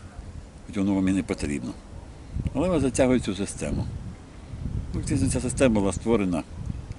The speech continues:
по тій системі, яку використовували жерці тисячоліттями.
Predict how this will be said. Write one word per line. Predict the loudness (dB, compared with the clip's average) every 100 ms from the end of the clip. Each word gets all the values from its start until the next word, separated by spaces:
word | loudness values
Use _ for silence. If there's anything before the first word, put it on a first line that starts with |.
| -8 -4
по | -2
тій | 2 2
системі, | 2 4 6 4
яку | 2 0
використовували | 0 0 -4 -6 -2 0 0 0
жерці | -4 -4 -2 -2 -4 -14 -16 -16 -16 -16 -16
тисячоліттями. | -8 -6 -6 -6 -6 -6 -8